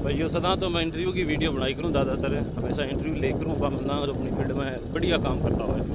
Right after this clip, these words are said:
पर आज अभी मैं मार खेत में जान ला रहा, हमारे डाणी के अंदर। जटे कल शाम ने पाँच बजे से बिजली पड़ी, बहुत ज़बरदस्त बिजली पड़ी, काफ़ी, बहुत ज़्यादा नुकसान है, बहुत ज़्यादा नुकसान है।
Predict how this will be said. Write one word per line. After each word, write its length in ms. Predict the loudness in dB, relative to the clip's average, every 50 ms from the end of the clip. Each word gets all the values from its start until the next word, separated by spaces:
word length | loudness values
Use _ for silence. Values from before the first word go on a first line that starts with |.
| -2 -2 0 -2 -2 -4 -4 -4 -2
पर 80 | 2
आज 220 | 4 4 4 4 4
अभी 160 | 2 2 2
मैं 120 | 2 2
मार 180 | 2 2 2 2
खेत 240 | 2 0 0 0 0
में 100 | 0 0
जान 180 | 0 0 2
ला 100 | 2 2
रहा, 120 | 2 2 2
हमारे 160 | 0 0 0
डाणी 180 | 0 0 0
के 100 | 2 2
अंदर। 260 | 2 2 2 0 0 -2 -4 -6 -6 -6 -6 -4 -4 -4 -2 -2 -2 0 0 0 0 0 2 2
जटे 200 | 2 4 4 4
कल 200 | 6 6 6 6
शाम 220 | 6 4 4 4
ने 300 | 6 4 4 4 4 4 2 2 0 0 0 2
पाँच 280 | 4 4 4 4 2 2
बजे 240 | 2 2 4 4 2
से 180 | 4 4 2
बिजली 320 | 2 2 2 4 4 4 4
पड़ी, 240 | 2 2 4 4 2 2 2 2 2 2 2 2 4 4 6
बहुत 200 | 6 6 6 6
ज़बरदस्त 340 | 6 4 4 4 2 2 2
बिजली 200 | 0 2 2 0
पड़ी, 180 | 2 2 0
काफ़ी, 360 | 2 2 2 2 2 2 2 2
बहुत 240 | 2 4 4 6
ज़्यादा 200 | 6 6 6 6
नुकसान 420 | 6 8 8 8 8 8 8 6 6
है, 160 | 2 0 0
बहुत 160 | 2 2 2
ज़्यादा 220 | 4 4 4 4 4
नुकसान 280 | 2 0 0 0 0
है। 140 | 0 0 0